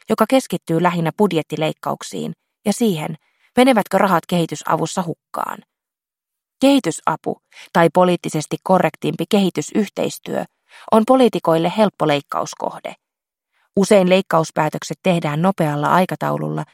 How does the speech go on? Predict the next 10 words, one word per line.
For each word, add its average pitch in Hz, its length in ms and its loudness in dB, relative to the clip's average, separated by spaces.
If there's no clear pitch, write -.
jolloin 214 260 6
budjettileikkausten 165 960 0
toteutus 180 560 0
jää 208 160 6
kansalaisjärjestöille 156 1200 -2
ja 247 80 4
muille 214 360 4
kehitysapua 160 680 -2
vastaanottaville 147 800 -4
tahoille. - 520 -10